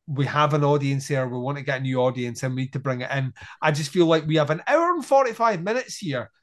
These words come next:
and we try and answer all the questions in the last twenty. And that to me feels like,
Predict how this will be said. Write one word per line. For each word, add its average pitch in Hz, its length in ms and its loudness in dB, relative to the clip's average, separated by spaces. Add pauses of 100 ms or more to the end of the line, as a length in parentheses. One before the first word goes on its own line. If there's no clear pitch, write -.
(360)
and 165 120 4
we 156 120 4
try 160 260 2
and 156 160 2
answer 151 400 2
all 147 140 2
the 147 160 -8
questions 143 560 -4
in 131 100 -4
the 123 80 -4
last 123 340 -2
twenty. 117 440 -10 (340)
And 147 140 2
that 180 220 2
to 175 80 -2
me 170 180 2
feels 160 440 0
like, 135 320 2